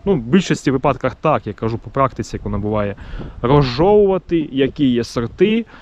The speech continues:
яка ціна, а що там ви порадите, а там те, а у нас там так. Ну, коротше, займає мій час.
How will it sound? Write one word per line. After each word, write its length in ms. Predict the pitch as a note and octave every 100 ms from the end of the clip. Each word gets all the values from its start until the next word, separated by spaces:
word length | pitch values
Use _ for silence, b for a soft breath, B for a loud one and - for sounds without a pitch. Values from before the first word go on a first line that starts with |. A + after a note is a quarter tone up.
| B -
яка 320 | C3 - B2+
ціна, 640 | - B2+ B2 C#3+ F#3 G3 - B B
а 120 | B2 B2+
що 160 | D#3
там 200 | - C3+
ви 100 | C3
порадите, 840 | B2 C3 D3+ F#3+ F#3 F3+ - E3 -
а 120 | B2+
там 300 | - B2 A#2 -
те, 360 | - E3+ F3+ F3 B B B
а 140 | C3
у 80 | C#3
нас 220 | C#3+ C3+
там 220 | - B2+
так. 360 | A#2+ F3 G3 -
Ну, 100 | E3+
коротше, 380 | - E3 D3+ C#3
займає 400 | C#3 D3+ E3 D#3
мій 160 | C#3+
час. 400 | C3 A2 G2+ -